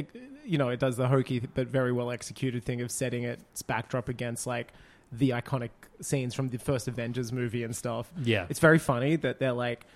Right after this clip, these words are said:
Speaker 1: "Yeah, th-, we're, the Zod, like, that's our big thing for this." And it's like, "What?" <laughs> Like, audiences, like, I don't think the general people will remember that. Like,
Speaker 2: No
Speaker 1: they
Speaker 2: one's
Speaker 1: were
Speaker 2: thought about Zod in a long time.
Speaker 1: Michael Shannon hasn't thought about Zod.
Speaker 2: No, <laughs> yeah, totally.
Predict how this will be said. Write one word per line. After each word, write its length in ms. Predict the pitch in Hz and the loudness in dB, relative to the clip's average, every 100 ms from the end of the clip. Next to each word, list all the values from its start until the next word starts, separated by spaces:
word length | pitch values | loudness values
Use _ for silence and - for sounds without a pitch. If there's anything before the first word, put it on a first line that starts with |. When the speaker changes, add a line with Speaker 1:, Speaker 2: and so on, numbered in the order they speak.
| - _ _ | -20 _ _
Speaker 1:
"Yeah, 380 | 147 185 185 151 | 6 12 12 10
th-, 140 | 135 190 | 4 0
we're, 140 | 147 156 | 4 4
the 260 | 190 139 135 - - 143 127 123 | 2 -8 -8 -14 -20 -16 -10 8
Zod, 360 | 156 127 117 | 10 10 4
like, 160 | 127 120 | -2 2
that's 180 | 139 139 | 2 4
our 120 | 135 | 2
big 260 | 113 131 120 | 2 0 2
thing 360 | - 123 120 | 0 0 0
for 120 | 135 | -2
this." 200 | 120 120 151 | 0 0 0
And 80 | |
it's 100 | 160 | 2
like, 300 | 160 143 160 147 | 2 0 -6 2
"What?" 320 | 135 226 156 | 4 4 4
<laughs> 500 | 151 180 185 - - | 4 6 2 0 4
Like, 300 | 190 170 220 | 6 6 2
audiences, 500 | 220 185 233 220 226 | 6 8 8 8 8
like, 120 | 196 208 | 6 8
I 80 | |
don't 120 | 190 226 | 10 10
think 140 | 180 | 8
the 80 | 175 | 6
general 340 | 147 143 156 | 8 6 6
people 280 | 156 147 165 | 6 4 4
will 140 | 156 139 | 4 4
remember 340 | 135 135 135 | 2 2 2
that. 200 | 170 196 | 2 4
Like, 80 | 151 | 6
Speaker 2:
No 60 | 135 | 10
Speaker 1:
they 60 | 131 | 10
Speaker 2:
one's 140 | 123 | 8
Speaker 1:
were 40 | - | 6
Speaker 2:
thought 200 | 110 104 | 4 4
about 240 | 98 90 | 2 0
Zod 320 | 104 98 92 | 0 0 -2
in 160 | 92 92 | -6 -8
a 80 | 92 | -6
long 260 | 92 107 | -2 0
time. 180 | 101 - | 0 4
Speaker 1:
Michael 240 | 240 262 247 | 4 6 6
Shannon 340 | - 214 262 | 8 10 12
hasn't 300 | 233 208 156 | 12 10 4
thought 140 | 160 156 | 2 2
about 220 | 139 127 | 2 8
Zod. 180 | 135 - | 10 12
Speaker 2:
No, 80 | 147 | 12
<laughs> 40 | |
yeah, 340 | 107 117 117 110 | 10 8 6 4
totally. 560 | - 110 107 98 95 | 2 2 2 0 -4